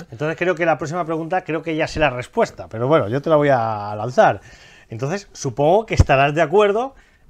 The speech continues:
en que la Guardia Civil y las policías locales ya hayan anunciado que en estas comidas de empresa,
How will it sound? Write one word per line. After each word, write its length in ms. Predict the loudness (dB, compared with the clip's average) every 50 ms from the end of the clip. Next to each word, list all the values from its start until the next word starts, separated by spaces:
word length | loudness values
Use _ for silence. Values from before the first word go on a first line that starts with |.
| _ -8
en 180 | -6 -6 -6 -6
que 100 | -6 -4
la 80 | -4 -2
Guardia 360 | 0 2 4 4 4 4 2
Civil 360 | 2 0 0 0 -2 -2 -4 -8
y 80 | -8 -8
las 160 | -8 -8 -8
policías 380 | -8 -10 -8 -6 -4 -4 -4
locales 580 | -2 -4 -2 0 0 0 0 -2 -6 -10 -14 _ _ _ _ _ _ _ _ -12
ya 260 | -2 2 2 2 2
hayan 220 | 2 0 -2 -4
anunciado 800 | -4 -4 -4 -6 -6 -8 -4 -2 0 2 2 2 0 -4 -8 _ _ _ _ _ _ _ _ _
que 140 | -6 -6 -6
en 60 | -6
estas 560 | -8 -8 -6 -4 -4 -2 -4 -4 -8 -12 -20 _ _ _ _ _
comidas 340 | -10 -8 -6 -4 -4 -4 -4
de 60 | -6
empresa, 480 | -8 -6 -6 -6 -6 -6 -10 -16 -16